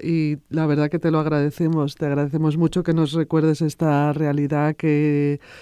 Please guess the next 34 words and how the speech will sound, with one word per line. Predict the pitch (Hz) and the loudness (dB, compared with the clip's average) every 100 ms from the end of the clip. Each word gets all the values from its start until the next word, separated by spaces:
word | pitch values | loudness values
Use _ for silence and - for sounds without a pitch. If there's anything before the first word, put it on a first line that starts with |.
| - - | -20 -12
nos | 143 139 | -8 -2
olvidamos. | 131 135 139 139 123 120 - - - - - - _ | 0 4 4 4 2 -2 -6 -20 -20 -20 -20 -20 _
Tiene | 165 160 | 0 2
que | 151 | 2
haber | 151 151 | 2 2
voces | 147 151 - 147 147 _ - | 2 0 2 0 0 _ -2
que | 143 147 | 2 4
den | 165 156 | 4 4
voz | 151 135 - _ - | 2 0 -6 _ -8
a | 143 | -4
estas | 139 - 139 | -4 -4 -6
personas | 160 139 156 160 | -4 -4 -4 -4
que | - | -4
muchas | 147 147 151 | -2 0 0
veces | 139 143 | 0 -2
no | 151 | 0
la | 151 | 0
tienen, | 143 151 139 123 - | 0 0 -2 -4 -8
así | 147 160 | -8 -6
es | 151 | -4
que | - 160 151 | -2 0 0
es | - 147 | -4 -8
desde | 147 135 131 | -8 -6 -6
luego | 139 135 143 147 - - _ - | -6 -6 -6 -6 -8 -20 _ -2
una | - | 2
maravilla, | 143 143 139 131 123 | 4 4 2 0 0
no | 147 | -2
solo | 143 143 | 0 0
el | 139 | 0
poema, | 147 143 151 156 | 0 0 0 -2
sino | - 139 135 - _ - | -4 -2 -2 -4 _ -6
el, | 131 117 120 - - | -4 -4 -6 -8 -6
el | 143 | -4
porqué | 151 156 - 156 | 0 0 2 0